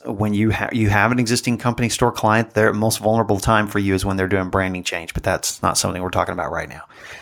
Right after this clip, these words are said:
Um, you have an opportunity because you're the incumbent. So the, one of the problematic areas with stores is, and our entire industry thinks this way, we think in terms of gross sales. That's how we measure everything.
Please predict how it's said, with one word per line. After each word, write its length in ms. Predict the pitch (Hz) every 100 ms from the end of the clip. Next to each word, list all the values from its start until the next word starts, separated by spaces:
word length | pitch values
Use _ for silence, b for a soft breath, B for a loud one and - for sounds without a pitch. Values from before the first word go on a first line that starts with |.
| B B B
Um, 360 | 120 117 110 - _ _ _
you 220 | 143 151 196
have 180 | 196 190
an 40 |
opportunity 300 | 151 151 135
because 220 | 117 120
you're 80 | 107
the 40 | 101
incumbent. 400 | 98 117 95 -
So 300 | 135 127 - - -
the, 120 | 131
one 180 | 131 156
of 60 | 208
the 100 | 202
problematic 800 | - - 147 135 139 120 117 113
areas 360 | 104 101 101 101
with 100 | 95
stores 320 | - 101 98
is, 80 | 104
and 80 |
our 120 | 113 123
entire 260 | - 143
industry 400 | 135 123 - 110
thinks 240 | 98 101 -
this 160 | -
way, 160 | 98 98
we 140 | 123
think 180 | 156 147
in 80 | 123
terms 220 | 127 107
of 80 | 101
gross 240 | 98 92
sales. 420 | - 92 - - _ _ _ b b b -
That's 180 | 120
how 140 | 127 120
we 120 | 123
measure 400 | 120 113 101 104
everything. 400 | 92 92 -